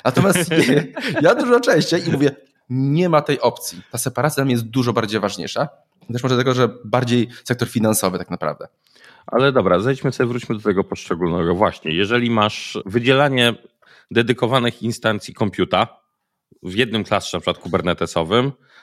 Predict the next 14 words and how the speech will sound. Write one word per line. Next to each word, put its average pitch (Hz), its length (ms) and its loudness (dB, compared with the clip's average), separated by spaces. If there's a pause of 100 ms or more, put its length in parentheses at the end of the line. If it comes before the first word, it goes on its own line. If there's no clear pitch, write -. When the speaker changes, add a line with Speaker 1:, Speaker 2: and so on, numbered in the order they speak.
(160)
Speaker 2:
no 131 80 -2
to 147 120 0
w 120 160 -6
mojej 139 260 4
perspektywie, 107 800 -6 (340)
jeżeli 127 300 -2
musisz 135 280 -6
to 113 100 -8
zabezpieczyć, 117 800 -2
to - 340 -4 (240)
poza 120 340 2
tym, 110 240 -6
że 104 100 -4
potrzebuję 104 760 -2